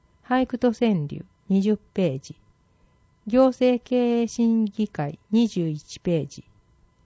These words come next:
環境だより二十二ページ。コミュニティバス二十三ページ。保健センターだより二十四ページ。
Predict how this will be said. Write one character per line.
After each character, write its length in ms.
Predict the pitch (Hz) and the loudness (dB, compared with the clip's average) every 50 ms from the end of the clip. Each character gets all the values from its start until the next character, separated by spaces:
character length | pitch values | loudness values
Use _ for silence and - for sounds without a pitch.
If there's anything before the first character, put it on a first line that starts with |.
| _ _ _ _ _ _ _ _ _ | _ _ _ _ _ _ _ _ _
環 260 | - - 269 269 262 | -2 0 0 0 0
境 240 | - - 254 247 247 | 2 2 2 4 4
だ 140 | 226 233 220 | 4 2 2
よ 160 | 185 160 147 | 2 2 0
り 160 | 143 147 180 - _ _ _ - | -2 -6 -10 -14 _ _ _ 0
二 140 | 226 240 220 | 2 2 2
十 180 | 208 208 180 165 | 2 0 0 0
二 180 | 156 156 165 | -2 -4 -6
ペ 240 | - - 190 170 143 | -2 -2 0 0 0
ー 60 | 135 - | -2 -6
ジ。 160 | - - - _ _ _ _ _ _ _ _ _ _ _ | -12 -18 -20 _ _ _ _ _ _ _ _ _ _ _
コ 160 | - 226 220 | 0 2 2
ミ 100 | 240 254 | 4 4
ュ 20 | 269 | 2
ニ 100 | 269 254 | 0 0
テ 80 | 262 254 | 0 0
ィ 120 | 247 240 | 0 0
バ 140 | 226 226 214 | 0 -2 -2
ス 200 | - - - - - _ _ _ _ | -4 -8 -18 -20 -20 _ _ _ _
二 160 | 214 226 233 | 0 0 0
十 200 | 208 208 175 160 | 2 0 -2 -2
三 280 | - - 175 170 170 170 | -2 -2 -4 -4 -4 -4
ペ 240 | - - 175 147 135 | -4 -4 -4 -4 -4
ー 40 | |
ジ。 160 | - - 165 - _ _ _ _ _ _ _ _ _ | -6 -10 -16 -20 _ _ _ _ _ _ _ _ _
保 140 | _ 220 214 | _ -4 -2
健 240 | - 269 269 277 262 | 0 0 0 0 0
セ 200 | - - 254 254 | 0 0 2 2
ン 80 | 240 | 2
タ 180 | 226 - 226 226 | 2 2 2 2
ー 40 | 220 | 2
だ 140 | 220 208 190 | 2 2 0
よ 160 | 160 143 143 | 0 0 -2
り 160 | 139 151 - - _ _ _ _ - | -6 -8 -12 -16 _ _ _ _ 0
二 180 | 220 240 233 | 2 2 2
十 200 | - - 196 170 | 2 0 0 0
四 260 | 165 175 175 170 170 | 0 0 -2 -2 -4
ペ 280 | 165 - - 160 139 135 | -4 -4 -4 -4 -4 -6
ー 40 | 139 | -8
ジ。 160 | - - - | -12 -16 -20